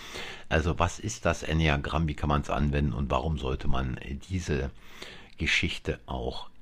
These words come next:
in der Praxis anwenden, gerade wenn's darum geht,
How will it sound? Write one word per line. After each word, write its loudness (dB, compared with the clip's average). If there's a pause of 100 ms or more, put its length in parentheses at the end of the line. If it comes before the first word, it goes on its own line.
(100)
in 4
der 0
Praxis -6
anwenden, 2
gerade 0
wenn's -4
darum 0
geht, -2